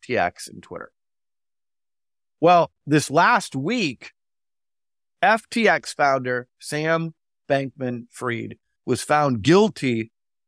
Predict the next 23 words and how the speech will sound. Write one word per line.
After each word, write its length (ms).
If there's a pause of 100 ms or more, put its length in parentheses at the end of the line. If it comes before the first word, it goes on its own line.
(280)
of 140
stealing 840 (280)
from 180
customers 840 (360)
of 120
his 160
now 260
bankrupt 640 (100)
cryptocurrency 1160
exchange 640
and 140
one 140
of 60
the 160
biggest 520 (240)
financial 640
frauds 540
on 140
record, 520 (800)
a 80
verdict 480
that 180
cemented 680